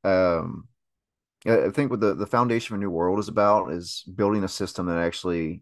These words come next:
addresses some of these problems that I've been listing off. And with greed, the, the way that it actually handles it is that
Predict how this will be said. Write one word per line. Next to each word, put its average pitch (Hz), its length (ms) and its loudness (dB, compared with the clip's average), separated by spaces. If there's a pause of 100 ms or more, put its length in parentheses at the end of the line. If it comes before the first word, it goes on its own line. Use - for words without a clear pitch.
addresses 92 580 -4 (120)
some 92 120 -8
of 82 60 -4
these - 60 -14
problems 87 360 0
that 87 140 0
I've 80 200 -4
been 82 100 -8
listing 85 340 -8
off. 80 260 -2 (1000)
And 98 480 0 (400)
with 101 280 -2
greed, 95 720 0
the, 92 260 0
the 95 140 -2
way 110 260 2
that 110 180 2
it 95 120 4
actually 90 260 -4
handles 98 360 -4
it 113 240 0 (840)
is 98 300 2
that 98 360 6